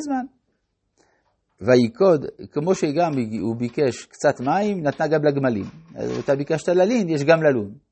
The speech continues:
ויקוד האיש, וישתחו להשם, ויאמר, "ברוך השם אלוהי אדוני אברהם, אשר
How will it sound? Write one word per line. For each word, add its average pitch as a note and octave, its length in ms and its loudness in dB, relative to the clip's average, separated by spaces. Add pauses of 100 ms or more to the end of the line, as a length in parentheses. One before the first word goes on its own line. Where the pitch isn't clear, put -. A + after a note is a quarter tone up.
(1800)
ויקוד A2 540 4
האיש, A#2 600 -4 (240)
וישתחו A#2+ 640 -2
להשם, G#2+ 520 -6
ויאמר, G#2 720 0 (680)
"ברוך C3 280 0
השם C3+ 380 0
אלוהי A2+ 320 2
אדוני A2+ 380 -2
אברהם, G#2 380 -2
אשר A#2+ 360 0